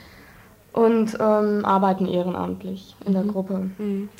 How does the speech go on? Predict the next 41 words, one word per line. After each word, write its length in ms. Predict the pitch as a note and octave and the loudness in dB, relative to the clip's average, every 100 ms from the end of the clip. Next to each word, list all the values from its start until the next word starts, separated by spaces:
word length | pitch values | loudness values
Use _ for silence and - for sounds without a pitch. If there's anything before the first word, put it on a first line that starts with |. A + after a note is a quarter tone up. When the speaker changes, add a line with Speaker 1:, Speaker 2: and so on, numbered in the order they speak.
| - - | -18 -10
Speaker 2:
Aber 200 | - G#3 | 0 4
eure 180 | F#3 G3+ | 6 6
Beratung 480 | G3+ F#3+ G3 A#3+ A#3 | 4 4 6 6 4
wendet 240 | G#3+ A3 | 4 0
sich 100 | A3 | -2
ja 80 | G3+ | -4
jetzt 220 | G3+ - | -4 -4
nicht 160 | A3+ - | -6 -4
nur 100 | G3 | -4
an 160 | G3 F#3+ | -2 -2
jüngere 320 | G3 G#3+ G#3 | -2 -2 -6
Frauen 340 | - G#3 G#3+ | -6 -4 -4
oder 160 | G3+ G3+ | -4 -6
Studentinnen, 720 | - F#3 G3 G#3 A#3 A3 A3 | -10 -6 -4 -2 -2 -2 -4
sondern 460 | G#3+ G3+ G3 G3+ - - - - - | -4 -4 -2 -6 -8 -20 -20 -20 -4
eigentlich 360 | G3 G3+ G3 | -2 -2 -2
an, 300 | F#3+ G3 G3 - | -2 -2 -4 -6
an 180 | G3+ G3 | -4 -2
alle 220 | F3+ A3 | -2 -4
Frauen, 320 | - A#3 A3+ | -4 -4 -4
soweit 220 | A3 G#3+ | -4 -6
ich 80 | G#3 | -8
das 140 | A3 G#3+ | -8 -8
mitbekommen 440 | G3+ G#3+ A3 G#3 | -6 -6 -2 -2
habe. 140 | G#3 G#3 | -4 -4
Wie 260 | G#3+ G#3 G3+ | -4 -2 -2
schafft 300 | G#3 G3 G#3 | -4 -4 -2
ihr 60 | |
das 120 | G#3 - | -4 0
aber 240 | G#3 G3+ | 0 2
eigentlich, 460 | G3 G3 G3 - - - - - - | 4 2 2 -4 -18 -20 -20 -10 2
ja, 180 | G3+ | 4
auch 200 | D#3 F3+ | 6 4
ein 60 | G3+ | 2
breiteres 420 | F#3+ F#3+ G#3 G3+ | 2 2 0 -2
Spektrum 440 | - G3 - G#3 G3+ | -4 -6 -4 -6 -4
von 160 | G#3 | -6
Frauen 340 | F#3+ G3+ G3+ G#3 | -4 -2 -2 -2
zu 120 | - | -4
erreichen, 540 | F#3+ F#3 G3 G3+ F#3+ | -2 -2 -2 -2 -4
oder 260 | F#3 F#3+ | -4 -6